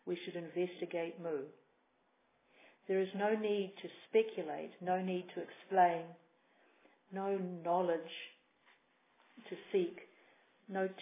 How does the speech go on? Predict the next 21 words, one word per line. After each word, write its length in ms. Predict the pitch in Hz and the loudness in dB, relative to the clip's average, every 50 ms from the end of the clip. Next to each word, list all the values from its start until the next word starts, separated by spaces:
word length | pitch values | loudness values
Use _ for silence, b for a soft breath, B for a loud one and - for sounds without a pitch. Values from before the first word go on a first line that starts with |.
| - | -6
teachings 400 | 220 220 220 - - 190 180 175 175 - | -6 -6 -4 -4 -4 -4 -4 -6 -8 -8
to 100 | - 196 | -6 -4
understand, 800 | - 180 180 180 175 - - - 175 165 165 165 165 160 156 151 b b b b b b b - | -4 -4 -4 -4 -6 -8 -6 -4 -2 -2 0 -2 -4 -6 -10 -14 b b b b b b b -6
no 200 | 185 185 180 180 | -2 0 0 0
quietism 880 | 180 - - - 208 208 214 214 214 208 202 - 196 185 180 180 170 170 - - | 0 -4 -2 0 2 4 4 4 4 2 0 -2 -4 -2 -2 -4 -4 -6 -8 -12
to 60 | 175 | -14
practice, 560 | - - 175 170 165 - - - 165 170 - - - - _ _ _ b b b b b b | -8 -6 -6 -6 -6 -6 -8 -10 -10 -10 -12 -14 -18 -20 _ _ _ b b b b b b
no 220 | - 196 196 196 196 | -6 -4 -2 -2 -2
need 440 | 196 196 202 208 220 220 220 202 - - - - _ _ _ - - | 0 2 2 2 2 2 -2 -4 -6 -12 -16 -18 _ _ _ -8 -6
to 80 | 196 185 | -2 2
wait 280 | 185 190 185 185 - - - - | 4 4 4 4 0 -4 -10 -6
for 160 | - 185 180 175 | -4 -2 -2 -2
enlightenment, 680 | 175 170 175 175 180 180 185 180 170 165 160 165 170 - - - - | -2 0 2 2 2 0 -2 -6 -6 -8 -8 -10 -12 -16 -14 -8 -4
and 220 | 185 180 175 175 | -4 -4 -2 -2
no 160 | 180 175 175 | 0 0 0
need 300 | 175 175 175 175 175 170 - - - | -2 -2 -4 -4 -6 -8 -8 -10 -8
to 60 | 175 | -8
wallow 560 | 160 160 160 165 175 180 175 160 156 151 147 - | -6 0 2 2 4 4 2 2 0 0 -2 -4
in 140 | 165 160 - - 190 | -6 -10 -10 -6 -2
idleness. 540 | 170 170 170 170 160 151 151 143 135 135 - - - - _ _ _ _ _ _ _ _ _ _ _ _ _ _ _ _ _ _ _ _ _ _ _ _ _ _ _ _ _ _ _ _ _ _ _ _ _ _ _ _ _ _ _ _ _ _ _ _ _ _ _ _ _ _ _ _ _ _ _ _ _ B B B B B B B B - | 0 0 0 0 -2 -6 -6 -8 -10 -12 -16 -20 -20 -20 _ _ _ _ _ _ _ _ _ _ _ _ _ _ _ _ _ _ _ _ _ _ _ _ _ _ _ _ _ _ _ _ _ _ _ _ _ _ _ _ _ _ _ _ _ _ _ _ _ _ _ _ _ _ _ _ _ _ _ _ _ B B B B B B B B -18
So 80 | - | -16